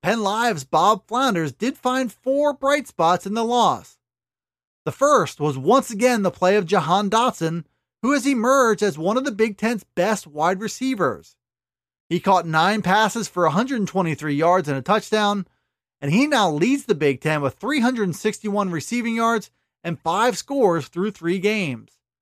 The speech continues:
True freshman Parker Washington again showed signs of delivering on his promise and giving the Lions a one-two punch in the passing game.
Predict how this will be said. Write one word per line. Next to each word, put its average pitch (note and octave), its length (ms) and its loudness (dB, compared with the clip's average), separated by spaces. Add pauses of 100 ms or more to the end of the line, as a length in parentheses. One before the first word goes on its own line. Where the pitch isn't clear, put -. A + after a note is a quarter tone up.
(560)
True C#4 240 2
freshman A3+ 500 0
Parker A3+ 360 0
Washington G#3 640 0
again E3 460 -4
showed B3+ 320 0
signs G3+ 580 -2 (320)
of E3+ 160 -2
delivering B3+ 540 4
on C4+ 120 2
his B3 200 0
promise G3+ 600 -2 (380)
and F3 140 -4
giving D4 300 2
the A#3+ 80 2
Lions E3 340 2
a G3+ 80 4
one-two B3 540 0
punch F#3 280 -2
in A3 80 -4
the A#3 60 -6
passing G#3+ 400 -2
game. B2 360 -6